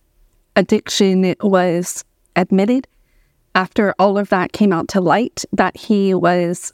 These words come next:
lying about having cancer, he, of course, was asked to step down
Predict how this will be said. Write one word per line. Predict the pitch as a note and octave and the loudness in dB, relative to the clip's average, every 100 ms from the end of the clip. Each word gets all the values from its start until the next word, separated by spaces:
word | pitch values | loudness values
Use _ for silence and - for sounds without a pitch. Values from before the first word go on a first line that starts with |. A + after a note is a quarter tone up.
| G3+ | 0
lying | F#3+ D#3+ F#3+ G#3+ A3 | 2 2 0 0 0
about | A3 G3+ F#3+ - | 0 0 -2 -2
having | G#3+ G3+ G3 | -2 0 0
cancer, | G#3+ F3+ G#3 A3+ A3+ - - _ | 0 0 0 -2 -2 -6 -16 _
he, | - - G3+ F#3+ | -4 0 2 0
of | E3+ - | -2 -4
course, | - G#3 A3+ - - - | 0 0 0 -4 -12 -2
was | G3 F3+ E3 E3+ D#3+ - - _ _ - | 0 2 2 -2 -4 -10 -18 _ _ -4
asked | F3+ A3 - - - - - | -2 -2 -6 -10 -12 -14 -4
to | - G#3+ F#3+ | 0 2 0
step | - - F3 - | -2 -2 -2 0
down | D3+ F3 A3+ | 0 2 0